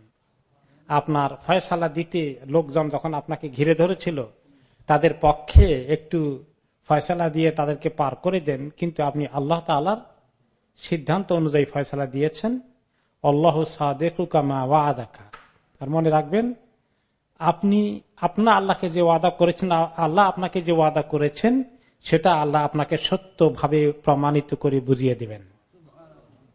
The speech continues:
আহ, এবং রাসূলুল্লাহ সাল্লাল্লাহু আলাইহি ওয়াসাল্লাম, আহ, ওনাকে,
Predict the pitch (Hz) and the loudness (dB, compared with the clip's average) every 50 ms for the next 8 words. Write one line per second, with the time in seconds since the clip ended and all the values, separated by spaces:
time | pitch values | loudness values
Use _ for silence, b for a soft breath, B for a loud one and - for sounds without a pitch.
0 | _ _ _ _ _ _ _ _ _ _ _ _ _ _ _ _ _ _ _ _ | _ _ _ _ _ _ _ _ _ _ _ _ _ _ _ _ _ _ _ _
1 | _ _ _ _ _ _ _ _ _ _ _ _ _ _ _ _ _ _ _ _ | _ _ _ _ _ _ _ _ _ _ _ _ _ _ _ _ _ _ _ _
2 | _ _ _ _ _ _ _ _ _ _ _ - 139 127 120 117 117 113 113 - | _ _ _ _ _ _ _ _ _ _ _ -12 -10 -10 -10 -12 -14 -16 -18 -20
3 | _ _ _ _ _ _ _ _ _ _ _ _ _ _ _ _ - - _ _ | _ _ _ _ _ _ _ _ _ _ _ _ _ _ _ _ -20 -20 _ _
4 | _ _ _ _ _ _ _ _ _ - - 208 - 156 151 139 143 135 131 123 | _ _ _ _ _ _ _ _ _ -18 -18 -8 -4 -2 2 2 2 2 0 -2
5 | 113 110 117 _ _ _ _ _ _ _ _ _ _ _ _ _ _ _ _ _ | -8 -12 -16 _ _ _ _ _ _ _ _ _ _ _ _ _ _ _ _ _
6 | _ _ _ _ _ _ _ _ _ _ _ _ _ _ _ _ _ _ _ _ | _ _ _ _ _ _ _ _ _ _ _ _ _ _ _ _ _ _ _ _
7 | _ _ _ _ _ _ _ _ _ _ - 139 147 143 - - 202 185 160 143 | _ _ _ _ _ _ _ _ _ _ -6 -2 -2 -2 0 0 0 0 2 2
8 | 143 160 160 151 151 - 165 143 143 139 135 147 147 143 139 135 139 143 143 143 | 4 4 4 4 2 0 -4 -4 -2 -2 0 0 0 0 0 -2 -2 -2 -2 -4
9 | 131 - - 156 175 196 226 254 254 247 - _ _ _ _ _ _ _ _ _ | -4 -4 -4 -4 -2 -2 -2 -2 -4 -8 -12 _ _ _ _ _ _ _ _ _
10 | _ _ _ _ _ _ _ _ _ _ _ _ _ _ _ - 143 135 131 131 | _ _ _ _ _ _ _ _ _ _ _ _ _ _ _ -10 -6 -6 -4 -4
11 | 127 123 120 120 117 113 - - 147 143 139 143 - - - 127 120 120 117 117 | -4 -6 -8 -10 -14 -16 -14 -8 -2 0 0 0 0 -2 -6 -8 -8 -8 -12 -16